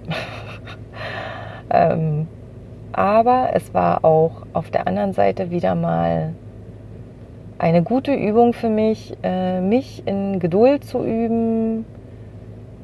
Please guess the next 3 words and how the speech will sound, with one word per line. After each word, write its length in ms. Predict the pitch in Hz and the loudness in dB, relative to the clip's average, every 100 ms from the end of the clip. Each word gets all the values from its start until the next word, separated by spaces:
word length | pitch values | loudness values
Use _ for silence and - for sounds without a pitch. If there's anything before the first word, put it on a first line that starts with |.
| - - - - | -18 -18 -18 -6
die 100 | 190 | -4
Kinder 420 | - 240 262 247 | 4 6 6 8
auszuhalten 1400 | 202 208 - - 208 190 180 185 - 185 185 180 180 | 6 6 -2 -8 -2 6 8 8 4 2 2 2 0